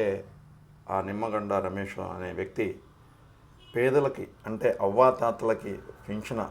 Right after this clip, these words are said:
అందిస్తుంటే కోర్టులో వేసి వాలంటీర్ల ద్వారా ఇస్తే ఇబ్బంది అవుతుందని చెప్పేసి పడిగాపులు కాశారు. ఏదైతే మేము రెండు వేల పద్నాలుగులో చూసామో, మా గ్రామంలో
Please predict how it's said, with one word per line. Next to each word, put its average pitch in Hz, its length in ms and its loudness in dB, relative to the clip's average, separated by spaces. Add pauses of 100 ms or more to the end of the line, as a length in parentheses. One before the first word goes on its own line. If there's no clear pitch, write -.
(100)
అందిస్తుంటే 95 600 -6 (1900)
కోర్టులో 127 360 6
వేసి 107 220 0 (1500)
వాలంటీర్ల 123 480 4
ద్వారా 104 220 6 (640)
ఇస్తే - 180 -2 (120)
ఇబ్బంది 113 280 2
అవుతుందని 101 380 0
చెప్పేసి 95 420 -6 (320)
పడిగాపులు 147 540 8
కాశారు. - 320 0 (540)
ఏదైతే 170 340 4
మేము 160 220 0
రెండు 127 200 0
వేల 165 180 10 (1000)
పద్నాలుగులో 151 460 6 (100)
చూసామో, 123 340 0 (960)
మా 117 80 8 (100)
గ్రామంలో 127 460 6